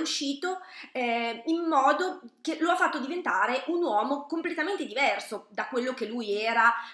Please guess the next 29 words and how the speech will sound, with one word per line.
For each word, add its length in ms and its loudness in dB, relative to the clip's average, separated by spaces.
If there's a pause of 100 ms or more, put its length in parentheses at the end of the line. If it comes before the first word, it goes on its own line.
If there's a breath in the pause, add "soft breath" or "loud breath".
prima 360 2
dello 180 -2
scoppio 340 -6
della 180 -2
seconda 360 -6
guerra 200 -2
mondiale. 600 -4 (180 loud breath)
È 120 0
un 120 2
uomo 240 4
con 220 -2
cui 160 -2
è 40 -2
molto 340 2
difficile 480 -6
andare 340 -4
d'accordo, 640 -2
che 300 -2 (160)
fa 160 0
economia 480 -2
su 220 -10
tutto, 680 -2 (260 loud breath)
eh, 580 4
continua 640 2
a, 280 4
a 200 0
razionare 560 -2
il 120 -8
cibo, 680 -4